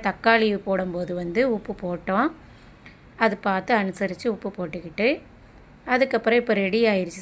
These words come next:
சாப்பிட்ற மாதிரி ஆயிடுச்சு. சாப்பிடும்போது, எடுத்து வச்சு சாப்பிடும்போது என்ன செய்யுங்க, டொமேட்டோ சாஸோ இல்லைன்னா மயோனஸோ போட்டு மிக்ஸ் பண்ணி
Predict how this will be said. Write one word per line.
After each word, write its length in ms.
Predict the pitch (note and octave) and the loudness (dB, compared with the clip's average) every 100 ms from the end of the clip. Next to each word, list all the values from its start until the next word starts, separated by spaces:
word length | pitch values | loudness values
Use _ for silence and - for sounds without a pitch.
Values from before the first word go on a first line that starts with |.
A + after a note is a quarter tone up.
| - | -6
சாப்பிட்ற 340 | F#3+ F3+ F#3+ F#3 | -4 -4 -6 -6
மாதிரி 160 | F3+ G3 F#3 | -4 -4 -2
ஆயிடுச்சு. 420 | F3 F3 D#3+ F#3+ B3+ E4 - - - - - | -4 -6 -8 -6 -6 -6 -12 -20 -20 -20 -20
சாப்பிடும்போது, 760 | - A#3+ A#3 C4+ C4+ A3+ G3+ G#3 A#3+ G3+ | -2 4 6 4 0 0 -2 0 0 0
எடுத்து 240 | G3+ G#3 G#3+ | 0 0 0
வச்சு 160 | G3 G#3+ | 0 -2
சாப்பிடும்போது 520 | F#3+ F#3+ F#3 F3 F3+ G#3 | -2 -2 -4 -4 -4 -4
என்ன 100 | F#3 F#3+ | -6 -6
செய்யுங்க, 320 | F#3+ F3 E3+ F#3 D4 - A3 | -6 -6 -6 -8 -10 -6 -4
டொமேட்டோ 360 | G#3 G#3+ G#3+ G#3 | 0 0 0 -2
சாஸோ 360 | F#3 F3 - F#3+ A3+ - F#3+ | -6 -8 -6 -4 -4 -8 -8
இல்லைன்னா 460 | F#3+ F#3+ F#3 F3+ A3 | -4 -2 -2 -2 -4
மயோனஸோ 560 | F#3 F3+ G3+ G3 F#3 G#3+ A3 | -4 -4 -4 -4 -4 -8 -6
போட்டு 320 | F3+ F3 F#3 A#3+ D#4 - - - - - | -6 -4 -2 -2 -4 -12 -20 -20 -20 -6
மிக்ஸ் 280 | A#3 A3+ - | -4 -4 -6
பண்ணி 180 | G#3 G3 | -4 -4